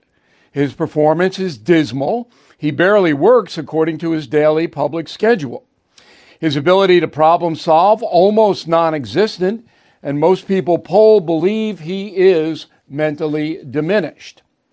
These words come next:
Faced with that, the Democratic Party and its rabid allies in corporate media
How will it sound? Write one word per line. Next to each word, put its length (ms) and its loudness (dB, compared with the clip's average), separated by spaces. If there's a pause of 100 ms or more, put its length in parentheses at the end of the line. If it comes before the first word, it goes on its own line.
(460)
Faced 500 0
with 340 0
that, 420 0
the 100 -4
Democratic 600 -2
Party 420 2
and 80 -2
its 140 -6
rabid 380 -2
allies 960 -4
in 260 -4
corporate 540 -4
media 720 -6